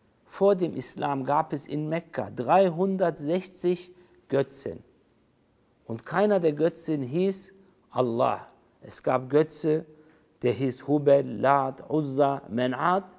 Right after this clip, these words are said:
aber es gab keinen, keinen Götzen, der heißt Allah.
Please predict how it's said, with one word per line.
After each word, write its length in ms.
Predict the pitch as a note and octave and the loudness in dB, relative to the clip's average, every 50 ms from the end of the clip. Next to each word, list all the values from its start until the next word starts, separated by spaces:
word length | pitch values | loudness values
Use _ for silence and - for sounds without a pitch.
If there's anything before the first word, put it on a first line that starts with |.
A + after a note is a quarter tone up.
| _ _ _ _ _ _ _ _ - | _ _ _ _ _ _ _ _ -14
aber 200 | - A#2+ B2+ - | -8 -4 -2 -2
es 200 | A#2 A2 - - | -2 -2 -4 -2
gab 260 | C#3 A#2 A2+ - - | -2 -4 -4 -4 -8
keinen, 600 | - - C#3+ D#3+ E3+ E3 D#3 C#3 A#2+ G#2+ - - - _ _ _ _ _ _ _ - | -6 -4 -2 -2 0 0 0 -2 -2 -4 -8 -14 -20 _ _ _ _ _ _ _ -18
keinen 680 | - - E3 F#3 G3+ G#3 G3+ F#3+ F#3+ F#3+ G3 G3 G3+ - - - - _ _ - | -10 -4 -2 0 2 2 2 2 2 2 0 -2 -6 -10 -20 -20 -20 _ _ 0
Götzen, 500 | - D3 E3+ E3 - - - D3+ D3 C#3+ | 4 4 4 4 2 -4 -2 -2 -2 0
der 200 | C3+ B2+ A2 A2 | 0 -2 -2 -2
heißt 340 | A#2+ B2+ C3 B2 - - - | -4 -4 -4 -4 -6 -6 -4
Allah. 480 | - A#2 G#2 G2 A2 A#2 G#2+ - - | -4 -4 -2 -2 -2 -2 -2 -2 -6